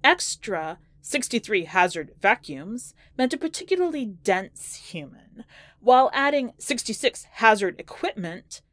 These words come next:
meant a human that was hostile toward droids.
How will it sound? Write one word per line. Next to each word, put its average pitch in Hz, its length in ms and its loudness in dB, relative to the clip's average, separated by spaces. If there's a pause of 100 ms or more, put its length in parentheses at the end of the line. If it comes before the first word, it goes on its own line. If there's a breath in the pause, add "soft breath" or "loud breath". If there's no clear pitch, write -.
(220)
meant 262 160 0
a 320 40 0
human 330 480 -6
that 226 120 0
was 247 140 -4
hostile 262 540 -4
toward 185 300 -8
droids. - 720 -10